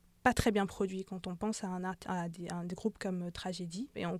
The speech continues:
on compare ce que Tragédie fait en deux mille trois et on compare ce qu'un artiste comme Vibe à la fin des années quatre-vingt-dix fait. On voit bien qu'il y a une grosse différence de qualité et une grosse différence aussi de proposition artistique. Euh, sauf que ce R and B là, qui est du R and B variété, qui est très dilué,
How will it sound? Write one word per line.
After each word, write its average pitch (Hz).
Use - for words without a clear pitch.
on 185
compare 202
ce 190
que 185
Tragédie 185
fait -
en 190
deux 180
mille 175
trois 226
et 208
on 180
compare 175
ce -
qu'un 165
artiste -
comme 170
Vibe 185
à 175
la 170
fin -
des 185
années 170
quatre-vingt-dix 170
fait. 233
On 180
voit 165
bien 185
qu'il -
y 180
a -
une 170
grosse -
différence 202
de 190
qualité 202
et -
une 175
grosse 202
différence 202
aussi 196
de 180
proposition 214
artistique. -
Euh, -
sauf -
que 247
ce 240
R 190
and 196
B 175
là, 202
qui -
est -
du 170
R 175
and 175
B 170
variété, 170
qui -
est -
très -
dilué, 180